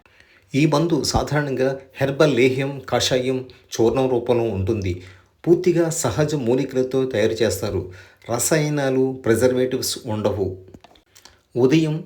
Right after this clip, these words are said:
ధన్వంతరి పూజ, మంత్రోచ్చారణ, మూలికల శుద్ధి, మెల్లగా మందు తయారు చేయడం, చంద్రకాంతి ప్రభావం పడేలా కొంతకాలం నిల్వ ఉంచడం,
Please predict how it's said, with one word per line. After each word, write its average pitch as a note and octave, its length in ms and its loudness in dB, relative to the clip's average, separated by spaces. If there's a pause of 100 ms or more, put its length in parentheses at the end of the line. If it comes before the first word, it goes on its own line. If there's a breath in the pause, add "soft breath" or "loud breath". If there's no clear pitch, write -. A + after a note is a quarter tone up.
ధన్వంతరి C#3+ 540 -2
పూజ, B2+ 320 -4
మంత్రోచ్చారణ, A#2+ 1080 -2 (300 loud breath)
మూలికల B2+ 420 0
శుద్ధి, A2 540 -2 (460 soft breath)
మెల్లగా A#2+ 360 2
మందు A#2 300 -2
తయారు A#2 360 -2
చేయడం, A2 480 -2 (280)
చంద్రకాంతి A#2 640 -4
ప్రభావం A2+ 480 -4
పడేలా G#2 400 -2
కొంతకాలం G2+ 680 -4
నిల్వ G2 220 0
ఉంచడం, G2+ 460 -4